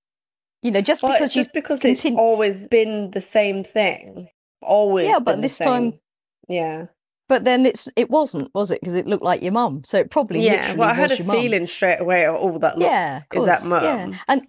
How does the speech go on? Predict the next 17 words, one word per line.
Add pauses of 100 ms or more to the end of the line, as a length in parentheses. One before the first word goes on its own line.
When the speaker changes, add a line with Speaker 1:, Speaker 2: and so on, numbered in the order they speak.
Speaker 2:
So,
Speaker 1:
yeah,
I
Speaker 2:
yeah.
Speaker 1:
would
think
so. (240)
But
the,
um,
you
know,
the
other
person
is
probably